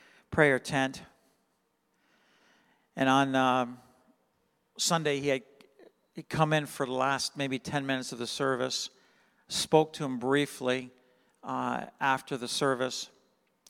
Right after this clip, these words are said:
But on Monday, he, he came, and he said to me, he says, uh, "Dave, uh, I have a, a, a word that the Lord has put on my heart." And it, I just, uh,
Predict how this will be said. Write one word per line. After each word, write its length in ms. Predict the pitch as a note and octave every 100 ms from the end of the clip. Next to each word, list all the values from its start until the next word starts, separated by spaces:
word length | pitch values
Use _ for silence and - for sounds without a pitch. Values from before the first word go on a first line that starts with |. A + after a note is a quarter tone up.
| -
But 100 | C3
on 100 | B2+
Monday, 380 | C#3 E3+ E3 D#3
he, 160 | C#3+ - -
he 180 | C#3 C#3
came, 540 | - D#3+ D3 C#3 C3+ _ - -
and 220 | - B2+ -
he 180 | - C3+
said 320 | - - C#3+ -
to 120 | D3
me, 340 | C3 B2+ B2 - E3 - _ _ -
he 100 | C3+
says, 420 | - C#3 B2 -
uh, 280 | C3 B2+ B2+ - _ _ _ _ _ _
"Dave, 440 | D3 D3 D#3 C#3+ D3+
uh, 300 | C3 B2 C3 - _ _ _ _ _ _ _ _ _ _ _ _ _ _ _ _ _ _ _ _
I 60 | C3+
have 240 | D3+ E3 D3+
a, 100 | C#3
a, 260 | - C#3 D3+
a 80 |
word 340 | C#3 D3 E3+ D#3
that 140 | B2+
the 80 | C#3
Lord 240 | C3+ D3+
has 100 | C3
put 220 | - - D3+
on 120 | C3+
my 200 | B2 A#2+
heart." 560 | - - E3+ A#2+ - - _ _ _ _ _ _ _ _ _ _ _ _ _ _ _ _ _ _ _ _ _ _ _ _ _ _ _ _ _ _ _ _ _ _ _ _ _ _ _ _ _ _ _ _ _
And 220 | - C#3 D3
it, 80 |
I 140 | D#3 D3+
just, 360 | D#3 - -
uh, 340 | D3+ C#3 C3